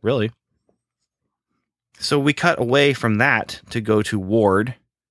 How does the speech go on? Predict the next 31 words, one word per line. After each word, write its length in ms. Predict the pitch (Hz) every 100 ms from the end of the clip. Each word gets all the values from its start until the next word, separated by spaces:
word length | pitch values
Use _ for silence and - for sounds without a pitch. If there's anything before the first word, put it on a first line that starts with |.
| _ _ _ _
leaving 580 | 98 110 107 107 101 101
henchman 420 | 98 110 104 104
number 220 | 101 101
one 320 | 98 95 98 104
to 80 |
torture 400 | 85 - 120 -
the 80 | 90
kid 320 | - 82 87
for 140 | - 101
the 80 | 101
passwords, 500 | 85 87 - 80 87
what 100 | -
we 100 | -
talked. 360 | 85 90 104 _ _ - - _ _ _ -
We 120 | 123
come 260 | 131 120
back 400 | 117 120 117 - - _ -
to 160 | - 107
Lance 400 | 98 107 95 104
and 140 | 95
May. 360 | 95 - 107 - _ _ _ _ _ _ _ _ _ _ _ _ _
And 480 | - 110 107 104 98
this 180 | 120 139
is 60 | 147
where 120 | 143
you 140 | 131
get 160 | 120 110
some 240 | - 113
of 100 | 113
what 140 | 107 101
May's 580 | 110 110 107 107 101